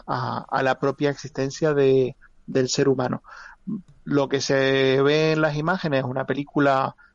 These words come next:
visualmente espectacular, con muchos efectos especiales, que, eh, digamos,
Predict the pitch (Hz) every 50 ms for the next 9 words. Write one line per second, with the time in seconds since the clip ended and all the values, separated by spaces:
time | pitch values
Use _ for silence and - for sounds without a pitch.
0 | _ _ _ - - - 135 127 - 131 127 120 131 127 - 131 - - 127 -
1 | - - - - 139 139 160 185 190 190 - 127 127 131 123 - 123 123 - 131
2 | 127 - - 127 - - 139 135 156 165 175 175 180 170 - - - 139 131 131
3 | - - - - - - _ _ _ - - 131 123 123 127 127 127 127 - -
4 | - - - 131 135 143 147 147 139